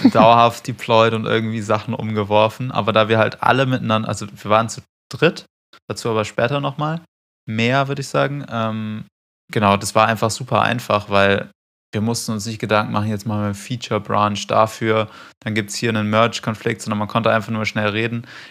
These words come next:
Speaker 2: "Hey, arbeitet gerade wer an Datei X?" Wenn keiner Ja geschrien hat, dann hat man sozusagen daran arbeiten können. Das hat die Sachen, würde ich sagen,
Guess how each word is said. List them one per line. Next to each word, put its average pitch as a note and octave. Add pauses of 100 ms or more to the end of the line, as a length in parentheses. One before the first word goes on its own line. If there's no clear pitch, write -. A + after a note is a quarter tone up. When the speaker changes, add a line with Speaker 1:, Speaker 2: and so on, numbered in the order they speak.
(160)
Speaker 2:
"Hey, A2+
arbeitet A2
gerade G#2+
wer G#2
an G#2+
Datei G2+
X?" - (440)
Wenn G#2+
keiner A2
Ja A2
geschrien B2+
hat, B2 (140)
dann G#2+
hat G#2+
man G#2
sozusagen G#2
daran G#2
arbeiten A2
können. G#2
Das G2+
hat -
die G2
Sachen, G2+
würde G2+
ich G2
sagen, G2+